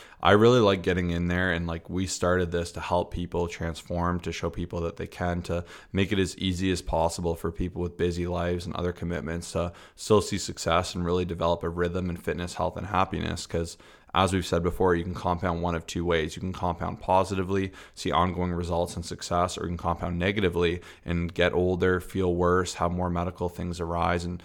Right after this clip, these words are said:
just no way to live. And even like Kyle said, the photos really don't even highlight some of the incredible change that takes place, like having clients get off of medications they've had to be on to fit into clothes they've always wanted to fit into since they were kids, to have the energy to play with their kids, to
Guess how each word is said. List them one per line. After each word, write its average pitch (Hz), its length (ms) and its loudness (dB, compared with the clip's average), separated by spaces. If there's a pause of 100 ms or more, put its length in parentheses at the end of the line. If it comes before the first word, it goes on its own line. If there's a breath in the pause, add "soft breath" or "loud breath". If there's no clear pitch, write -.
(200 loud breath)
just - 180 -2
no 104 140 6
way 110 140 8
to 87 100 6
live. 87 340 4
And 82 280 -4
even 98 320 2
like 90 160 -2
Kyle 85 220 2
said, 90 200 -2
the 87 80 -2
photos 95 480 0
really 92 220 -4
don't 90 240 -4
even 90 180 -4
highlight 90 480 0 (260 loud breath)
some 98 220 2
of 95 60 2
the 90 40 2
incredible 90 420 -2
change 87 320 -2
that 87 100 -6
takes 85 240 -4
place, 90 420 2
like 85 140 -4
having 90 280 0
clients 87 460 -2
get 90 160 -2
off 87 260 2
of 87 60 -6
medications 92 720 -2
they've 87 140 -2
had 87 280 -4
to 87 80 0
be 90 180 -2
on 87 360 0
to 90 220 0 (260 loud breath)
fit 98 220 6
into 92 380 4
clothes 92 420 2
they've 87 140 2
always 90 260 4
wanted 90 220 0
to 82 60 -4
fit 87 200 2
into 87 300 0
since 85 260 -6
they 87 60 -2
were 87 100 -2
kids, 92 420 0
to 87 140 0
have 90 220 0
the 90 120 -6
energy 95 320 0
to 87 80 -4
play 92 220 0
with 98 140 0
their 98 100 -2
kids, 92 400 -2
to 90 180 -2